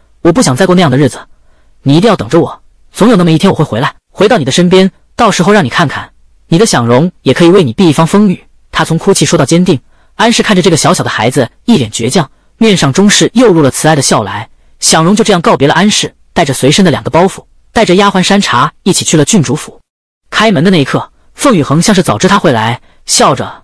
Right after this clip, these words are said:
将人拉入府中，然后告诉他：“我们正月十四就要离京，就只剩下一天功夫，你来的正好，帮着姐姐准备准备。”享荣错愕，凤雨恒却说：“不用想太多，既然决定了，那就跟着我一起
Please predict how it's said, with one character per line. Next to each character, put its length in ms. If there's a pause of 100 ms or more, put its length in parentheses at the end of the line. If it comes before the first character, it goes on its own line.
(140)
将 160
人 100
拉 120
入 100
府 140
中， 240 (280)
然 120
后 80
告 140
诉 80
他 220 (320)
：“我 80
们 100
正 120
月 120
十 160
四 140
就 100
要 80
离 120
京， 260 (180)
就 120
只 120
剩 120
下 100
一 60
天 140
功 140
夫， 160 (360)
你 100
来 100
的 60
正 140
好， 200 (320)
帮 160
着 60
姐 100
姐 80
准 100
备 80
准 140
备。” 160 (340)
享 200
荣 120
错 180
愕， 440 (220)
凤 220
雨 60
恒 140
却 120
说 260 (220)
：“不 80
用 100
想 120
太 180
多， 220 (320)
既 120
然 100
决 140
定 120
了， 160 (320)
那 100
就 80
跟 120
着 80
我 100
一 80
起 220